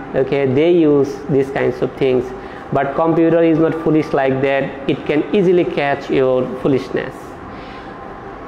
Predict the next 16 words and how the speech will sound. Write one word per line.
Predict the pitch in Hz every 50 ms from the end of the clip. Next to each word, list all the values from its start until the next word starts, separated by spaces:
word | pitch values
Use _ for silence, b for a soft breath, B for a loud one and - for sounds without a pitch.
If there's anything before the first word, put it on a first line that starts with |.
| - - - - -
Okay, | 240 233 233 - 170 - -
you | 226
can | 226 254 254 - -
use | 226 254 262 262 262
a | - 185
little | 180 151 135 185 233 - 262 254 226
bit | 220 220 - - -
template | 185 175 170 170 175 165 165 165 165
for | 170 165 156
your | 156 160
introduction, | 160 156 170 147 143 143 139 131 - - - 151 143 147 143
but | 160 160 156 - - - -
I | 160
cannot | 151 - 185 185 180 -
say | - - 175 165
template. | 170 - - 185 180 170 165 - 131 117 110 -